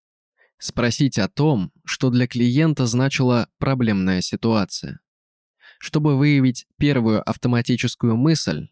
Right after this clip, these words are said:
которая пронеслась в голове клиента в конкретной ситуации,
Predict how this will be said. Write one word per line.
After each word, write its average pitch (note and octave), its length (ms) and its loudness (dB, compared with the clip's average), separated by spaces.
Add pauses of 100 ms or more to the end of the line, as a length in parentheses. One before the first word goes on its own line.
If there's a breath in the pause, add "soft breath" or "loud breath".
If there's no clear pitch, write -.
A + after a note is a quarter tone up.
(160)
которая G#2+ 540 0
пронеслась A#2+ 600 0
в E2+ 80 -12
голове G#2+ 340 0
клиента A2+ 500 0
в - 80 -10
конкретной A2 500 -2
ситуации, - 800 -2